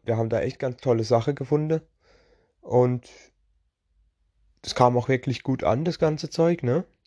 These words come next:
Später hat er mir das erzählt. Also lief der Tag doch wirklich ganz gut eigentlich, so, ne?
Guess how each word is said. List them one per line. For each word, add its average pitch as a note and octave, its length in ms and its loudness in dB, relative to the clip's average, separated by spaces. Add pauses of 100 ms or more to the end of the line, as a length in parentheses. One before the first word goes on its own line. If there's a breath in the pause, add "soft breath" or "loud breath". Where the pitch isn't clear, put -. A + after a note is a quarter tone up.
(580)
Später C#3+ 480 2 (100)
hat B2+ 140 -4
er C3+ 80 0
mir C3+ 100 0
das C3+ 140 -8
erzählt. C#3+ 520 -2 (2250 soft breath)
Also C3 600 2 (1120)
lief D3 220 0
der C#3 140 0
Tag C3+ 260 2
doch - 180 -6
wirklich B2 320 -2
ganz B2 280 -6
gut C3+ 220 -4
eigentlich, F#2 640 -2
so, A#2 380 2
ne? A#2+ 260 -2